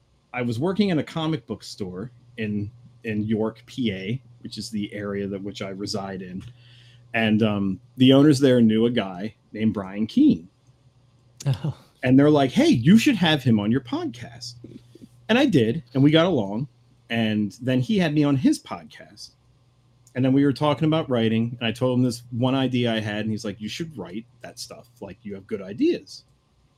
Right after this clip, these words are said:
Speaker 1: And then I said, "Okay, fuck it. I'll just start writing again."
Speaker 2: Why not?
Speaker 1: And,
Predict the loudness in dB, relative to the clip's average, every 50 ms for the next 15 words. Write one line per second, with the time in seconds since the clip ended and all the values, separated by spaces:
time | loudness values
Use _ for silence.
0 | _ _ _ _ -2 0 0 2 2 0 -2 0 -2 -2 -2 -2 -4 -4 -4 -4
1 | -4 -6 -8 -8 -8 -8 -6 -6 -6 -6 -6 -6 -4 -4 -4 -2 -4 -4 -6 -8
2 | -10 -14 -16 -18 -20 -20 -20 -20 -20 -20 -20 -20 _ _ _ _ _ -18 -14 -8
3 | -6 -6 -6 -6 -8 -12 -20 _ _ _ _ _ _ _ _ _ _ _ _ _
4 | _ _ -6 -4 -2 0 2 2 2 2 0 -2